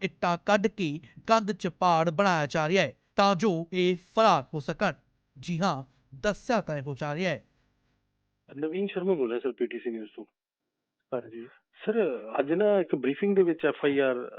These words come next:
Speaker 2: ਦਰਜ ਕੀਤੀ ਆ, ਉਹ ਅੰਦਰ ਪਾੜ ਲਗਾ ਰਹੇ ਸੀ ਅੱਠ ਦਸ ਇੱਟਾਂ ਦਾ।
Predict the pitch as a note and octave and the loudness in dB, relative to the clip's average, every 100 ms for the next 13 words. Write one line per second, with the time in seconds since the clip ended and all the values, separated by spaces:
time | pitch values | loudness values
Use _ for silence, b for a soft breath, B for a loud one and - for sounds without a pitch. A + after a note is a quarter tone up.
0 | A2+ A2 B2 - A2+ - C3 D#3 - D3 | -8 -4 -2 -4 -10 -8 -2 -2 -4 -6
1 | C#3 B2+ C3+ - A#2+ B2 C3 C3+ - A#2 | -4 -4 -4 -2 2 4 2 -2 -8 -8
2 | A#2 A2+ A#2 - B2 B2 A#2+ A#2 - - | -4 -2 -4 -6 -6 -6 -4 -6 -6 -8
3 | A#2+ B2 | -8 -8